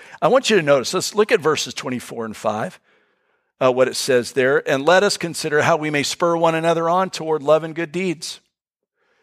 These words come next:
And, uh, let us also go on, uh, if you can, to verse twenty-five, "Not giving up meeting together as some are in the habit of doing,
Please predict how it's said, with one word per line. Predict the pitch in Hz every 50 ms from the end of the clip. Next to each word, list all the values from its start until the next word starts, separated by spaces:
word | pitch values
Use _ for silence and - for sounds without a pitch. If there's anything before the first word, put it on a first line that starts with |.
| _ _ _ _ _ _ -
And, | 165 156 156 151 143
uh, | 156 151 147
let | 151 160 180 202 202
us | 190 175 - - -
also | - - 170 196 202 - - 170 147 147 156
go | 139 147 151 151
on, | 151 160 160 170 165 135 131 -
uh, | - 143 135 131
if | 131 -
you | - 135
can, | - - 147 143 143
to | 135
verse | 110 131 135 131 -
twenty-five, | - - 147 139 131 - - 156 151 151
"Not | 147 151 175 123
giving | 123 151 156 160 160
up | 156 147 -
meeting | 139 143 151 165 170 165 151
together | 123 131 147 143 135 131
as | 127
some | - - 175 165 156
are | 156
in | 143 127
the | 123
habit | 117 147 175 208 226 208 185
of | 143 110
doing, | 107 127 131 123 120 135 165 170